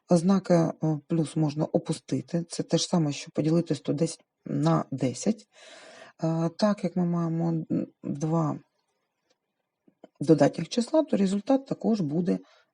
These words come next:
додатнім. Перевіряємо. Вірно. Рухаємось далі. Переходимо до третього завдання.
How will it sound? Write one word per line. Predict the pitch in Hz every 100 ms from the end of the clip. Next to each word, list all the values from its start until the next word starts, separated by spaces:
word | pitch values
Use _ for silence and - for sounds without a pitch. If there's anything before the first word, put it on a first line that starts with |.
| _
додатнім. | - 180 127 131 - 139 139 _ _ _ _ _ _ _ _ _ _ _
Перевіряємо. | 320 285 247 226 208 202 - _ _ _ _ _ _ _ _ _ _ _ _ _ _ _ -
Вірно. | 139 160 151 151 - _ _ _ _ _ _
Рухаємось | - 139 185 220
далі. | 220 208 202 214 _ _ _ _ _ _ _ _ _ _ _ _ _ _ - - _
Переходимо | - 220 233 311 247 208
до | 185
третього | 180 214 202 202 185
завдання. | 175 175 - 151 151 160